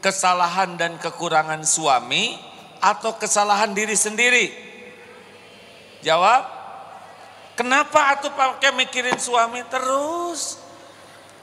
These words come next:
Suami banyak ngomong si bawel. Lebih bahaya bawelnya ibu daripada bawel suami, jelas?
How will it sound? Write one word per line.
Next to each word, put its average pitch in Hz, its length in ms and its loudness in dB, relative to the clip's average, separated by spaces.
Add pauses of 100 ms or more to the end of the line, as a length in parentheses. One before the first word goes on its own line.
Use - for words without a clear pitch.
(1120)
Suami 190 400 0
banyak 196 480 0
ngomong 196 320 0
si 180 240 -4
bawel. 165 640 2 (480)
Lebih 226 420 -4
bahaya 226 380 2
bawelnya 226 640 2
ibu 247 400 -4
daripada 185 560 -4
bawel 190 400 -6
suami, 196 560 -6
jelas? 208 640 -4